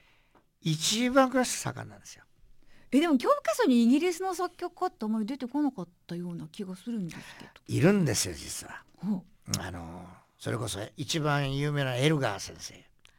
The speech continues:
Speaker 1: ボーン・ウィリアムス先生、
Speaker 2: はい。
Speaker 1: ブリテン先生、
Speaker 2: うん。
Speaker 1: いろいろ出てくる。それからパーセルとか、ヘンデルもドイツ人にしたけど、あの、イギリスに帰化してますし、
Speaker 2: ええ。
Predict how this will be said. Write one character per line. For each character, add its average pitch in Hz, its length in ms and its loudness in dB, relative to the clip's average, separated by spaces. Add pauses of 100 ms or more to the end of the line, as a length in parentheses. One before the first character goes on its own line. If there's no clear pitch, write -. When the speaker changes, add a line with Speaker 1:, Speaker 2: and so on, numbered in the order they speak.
Speaker 1:
ボ 127 280 6
ー - 20 6
ン・ 156 220 4
ウ 139 40 0
ィ - 20 -2
リ 127 240 -2
ア 110 120 -4
ム - 120 -20
ス - 320 -16
先 - 180 -20
生、 - 200 -20 (260)
Speaker 2:
は 151 200 -14
い。 - 80 -16 (540)
Speaker 1:
ブ 120 180 -2
リ 120 160 -2
テ - 160 -14
ン - 20 -14 (140)
先 - 260 -20
生、 - 220 -18 (400)
Speaker 2:
う 196 40 -8
ん。 196 160 -12 (280)
Speaker 1:
い 165 160 4
ろ 214 180 8
い 214 40 8
ろ 202 120 4
出 170 160 6
て 156 80 4
く 117 60 0
る。 104 40 -6
そ 107 80 -2
れ 123 40 -2
か 127 60 -2
ら - 40 -4
パ 120 400 8
ー 107 40 -4
セ 117 140 -2
ル 104 60 -10
と 110 60 -16
か、 - 100 -8
ヘ 208 220 4
ン 226 280 -2
デ 170 120 8
ル 147 100 4
も 127 260 -2 (220)
ド 151 80 -6
イ 160 60 -6
ツ 170 100 -8
人 143 120 -6
に 117 100 -12
し - 60 -10
た 110 80 -10
け 113 120 -8
ど、 107 120 -10
あ 104 60 -10
の、 107 320 -14 (480)
イ 123 140 -8
ギ 123 80 -2
リ 117 80 -2
ス - 120 -2
に 113 380 -4
帰 - 160 -6
化 101 140 -4
し - 80 0
て - 100 -10
ま 104 120 -8
す - 140 -2
し、 123 280 -2
Speaker 2:
え 180 40 -6
え。 180 120 -10